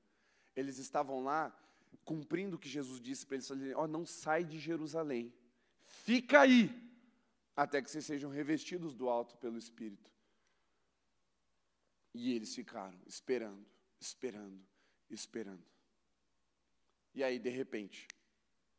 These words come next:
não sob o controle deles, ninguém levantou e falou assim, "É agora!" E t-, todo mundo ficou olhando, esperando, "É agora." Não. De repente, eles estavam fazendo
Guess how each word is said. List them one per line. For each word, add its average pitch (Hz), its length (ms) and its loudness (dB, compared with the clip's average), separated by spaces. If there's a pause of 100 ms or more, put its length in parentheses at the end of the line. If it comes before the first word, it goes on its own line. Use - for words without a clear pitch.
(400)
não 131 300 0
sob 139 260 -4
o 123 60 -4
controle 123 480 -4
deles, 104 420 -10 (300)
ninguém 139 280 -2
levantou 170 400 0
e 175 40 -2
falou 175 160 0
assim, 175 340 -4
"É 262 180 12
agora!" 247 580 12 (760)
E 147 100 -10
t-, 170 160 -2
todo 202 220 2
mundo 196 160 -4
ficou - 200 2
olhando, 190 340 2
esperando, 202 360 2
"É 175 40 2
agora." 170 380 0
Não. 170 340 2 (640)
De 190 240 4
repente, 175 680 -6 (320)
eles 170 200 -6
estavam 160 460 0
fazendo 147 640 -6